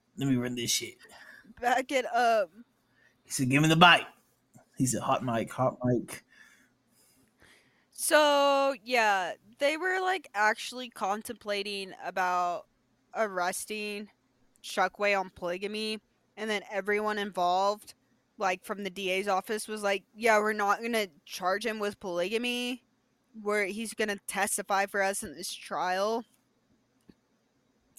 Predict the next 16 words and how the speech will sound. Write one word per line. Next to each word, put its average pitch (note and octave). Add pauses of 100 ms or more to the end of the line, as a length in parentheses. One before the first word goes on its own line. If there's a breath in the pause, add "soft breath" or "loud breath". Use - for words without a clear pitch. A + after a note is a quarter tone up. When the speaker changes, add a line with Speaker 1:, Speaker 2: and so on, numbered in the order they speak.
(200)
Speaker 1:
I D#3
would D3
be C3
like, A2+
"Y'all A3+
going G#3
after F3+
the C3
wrong G#3+
motherfucker." G#3 (880)
Speaker 2:
I D4
know, D#4+
I C4
was D4
like, B3+
"Y-, G#3